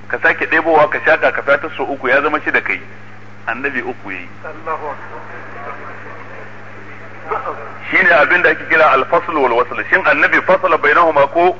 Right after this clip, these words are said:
wasala bainahuma? Hal wasala bainal madmadati wal istinshaq aw fasala bainahuma? Shine Ibn al-Qayyim ke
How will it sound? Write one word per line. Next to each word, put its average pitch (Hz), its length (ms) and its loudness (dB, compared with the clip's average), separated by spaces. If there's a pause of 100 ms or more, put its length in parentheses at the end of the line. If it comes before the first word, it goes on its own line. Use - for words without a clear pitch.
(160)
wasala 135 380 4
bainahuma? 120 540 2 (800)
Hal 165 340 4
wasala 151 420 2
bainal 160 380 2
madmadati 135 480 0
wal 147 160 2
istinshaq 170 600 0
aw 190 120 6 (160)
fasala 139 280 0
bainahuma? 101 440 -2 (560)
Shine 147 260 2
Ibn 143 180 -4
al-Qayyim 139 380 -4
ke 120 120 -10